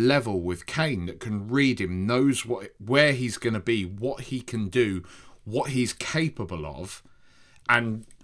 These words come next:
kind of provide that service, provide those opportunities that Spurs, I mean, I can't see as, maybe a prime Alderweireld could have played that ball,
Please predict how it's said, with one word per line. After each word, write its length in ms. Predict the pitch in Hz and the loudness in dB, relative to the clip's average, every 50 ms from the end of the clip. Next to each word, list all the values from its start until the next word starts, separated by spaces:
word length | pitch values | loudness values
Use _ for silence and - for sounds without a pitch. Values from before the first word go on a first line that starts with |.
| - - | -14 -10
kind 160 | - 143 139 131 | -6 -4 -4 -4
of 80 | - | -4
provide 420 | - 131 113 120 131 127 123 120 - | -4 -6 -4 -2 0 0 0 2 2
that 220 | 127 120 - - | 2 2 2 -2
service, 420 | - - 123 117 113 104 107 104 | -6 -4 0 0 0 0 -2 -6
provide 460 | - - - 107 101 127 127 120 104 - | -10 -12 -12 -6 -2 0 0 0 2 0
those 240 | 110 110 104 95 | 0 0 0 -2
opportunities 880 | 113 104 - 113 - - 127 127 123 113 101 - - 104 95 92 85 - | -4 -6 -6 -8 -6 -2 0 0 0 0 -4 -6 -6 -4 -4 -4 -6 -6
that 240 | - 110 110 - - - _ _ _ - - _ _ | -4 -4 -4 -4 -6 -12 _ _ _ -20 -20 _ _
Spurs, 640 | - - - - 143 143 143 135 127 - - - - - - - - - - - - - - _ _ _ - | -16 -12 -2 4 6 6 6 6 4 0 -4 -8 -12 -16 -20 -20 -20 -20 -20 -20 -20 -20 -20 _ _ _ -10
I 60 | - | -4
mean, 140 | 127 156 165 120 | -2 -2 0 0
I 80 | 151 160 | -2 -2
can't 320 | - - 180 175 165 147 | 0 0 -2 -2 -2 -4
see 300 | - - 151 147 147 139 | -4 -2 -2 0 2 0
as, 260 | 131 117 - - - - _ _ _ _ _ _ - - | 0 -2 -4 -8 -12 -14 _ _ _ _ _ _ -12 -2
maybe 380 | 117 135 151 160 135 135 131 | 4 6 6 6 6 6 4
a 60 | 127 120 | 4 2
prime 420 | - - - 143 135 131 127 127 | 0 -2 0 2 4 4 4 4
Alderweireld 720 | 127 127 123 120 117 117 127 131 131 117 98 90 90 92 - | 2 2 2 0 0 0 2 2 2 2 2 0 0 -2 -4
could 120 | - 92 | -6 -6
have 100 | 92 87 | -6 -6
played 260 | - 98 90 87 82 | -4 -2 -2 -2 -2
that 240 | - 82 78 - - | -4 -8 -8 -10 -12
ball, 380 | - 82 80 82 85 92 101 | -12 -12 -10 -8 -8 -10 -12